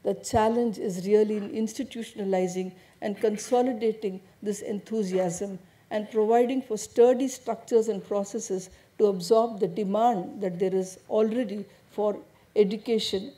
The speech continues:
of a lifelong nature. It is in providing the continuum of education with long-term perspective of taking the learner from one stage to the next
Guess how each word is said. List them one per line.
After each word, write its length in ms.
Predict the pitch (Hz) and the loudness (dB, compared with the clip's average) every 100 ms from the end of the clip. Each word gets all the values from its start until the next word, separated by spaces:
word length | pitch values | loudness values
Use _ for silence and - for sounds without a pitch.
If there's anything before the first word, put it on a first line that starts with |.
| - | -10
of 200 | 220 - | -6 -4
a 40 | |
lifelong 580 | 214 202 196 208 202 190 | -2 0 -2 -2 -2 0
nature. 400 | 190 175 175 175 - - _ _ _ | -2 -2 -4 -6 -8 -20 _ _ _
It 120 | 214 247 | -4 0
is 120 | 208 | 0
in 140 | 240 | 0
providing 560 | 220 214 226 247 277 269 | 2 4 6 4 2 0
the 100 | 208 | 0
continuum 640 | - 220 214 277 277 277 | 0 -2 0 2 4 4
of 160 | 240 254 | 2 0
education 760 | 208 202 214 214 202 220 220 - | -4 -4 -6 -6 -4 -6 -8 -4
with 220 | 208 208 | -4 -2
long-term 480 | 214 226 226 226 214 | 0 2 2 -4 -2
perspective 720 | - 185 185 190 190 190 190 - _ - | -2 -4 -2 -6 -4 -6 -6 -12 _ -8
of 220 | 190 - | -8 -2
taking 320 | 247 247 269 | -2 0 0
the 80 | 220 | 0
learner 460 | 190 208 226 233 233 | 2 2 2 2 0
from 260 | 233 185 | -2 -4
one 220 | 190 214 | -2 -4
stage 300 | 220 - 214 | -6 -4 -6
to 100 | 214 | -6
the 120 | 190 190 | -6 -4
next 420 | 190 180 - | -2 -4 -6